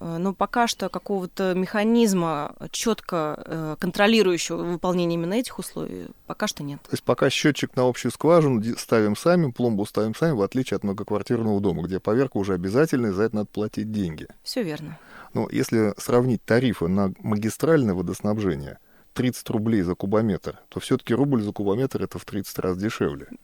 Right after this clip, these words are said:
Speaker 1: <laughs> Прекрасно.
Speaker 2: Если поливать огород, э, из общей магистрали, городской или поселковой, то огурцы будут золотыми.
Speaker 1: Да,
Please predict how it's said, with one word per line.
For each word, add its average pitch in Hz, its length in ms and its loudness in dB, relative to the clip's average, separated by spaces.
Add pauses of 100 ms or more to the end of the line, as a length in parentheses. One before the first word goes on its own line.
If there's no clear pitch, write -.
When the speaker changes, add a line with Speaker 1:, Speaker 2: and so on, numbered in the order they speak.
Speaker 1:
<laughs> 175 580 -10
Прекрасно. 196 720 -2
Speaker 2:
Если 113 300 -2
поливать 117 420 2
огород, 110 460 4
э, 82 320 -4
из - 160 -12
общей 113 240 2
магистрали, 104 640 0
городской 101 540 0
или 90 80 0
поселковой, 143 600 2
то 92 320 -2
огурцы 104 380 -4
будут 104 300 -4
золотыми. 110 520 -2 (200)
Speaker 1:
Да, 180 280 -4